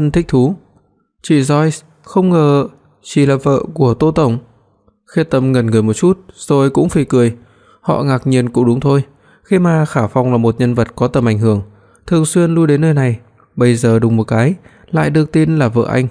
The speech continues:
không ai khác là chủ nhà hàng này, lại còn có đứa con bốn năm tuổi, hỏi ai mà không ngạc nhiên. Từ Mỹ Thuần đứng ở quầy rượu, mắt không nhìn ai, nhưng vẫn lãnh đạm cất giọng: "Mau mang ra cho khách đi,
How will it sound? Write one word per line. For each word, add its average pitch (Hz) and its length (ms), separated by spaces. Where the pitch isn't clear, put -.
không 127 300
ai 117 120
khác 175 340
là 127 120
chủ 120 220
nhà 120 120
hàng 127 180
này, 131 200
lại 156 200
còn 151 280
có 151 120
đứa 147 160
con 156 280
bốn 135 140
năm 165 140
tuổi, 127 240
hỏi 113 220
ai 123 240
mà 123 160
không 135 160
ngạc 127 100
nhiên. 135 220
Từ 139 120
Mỹ 139 200
Thuần 123 280
đứng 117 140
ở 165 120
quầy 117 200
rượu, 117 240
mắt 151 160
không 131 240
nhìn 120 140
ai, 127 260
nhưng 131 260
vẫn 143 240
lãnh 143 180
đạm 156 200
cất 160 120
giọng: 151 220
"Mau 127 180
mang 123 220
ra 120 240
cho 120 120
khách 147 160
đi, 135 240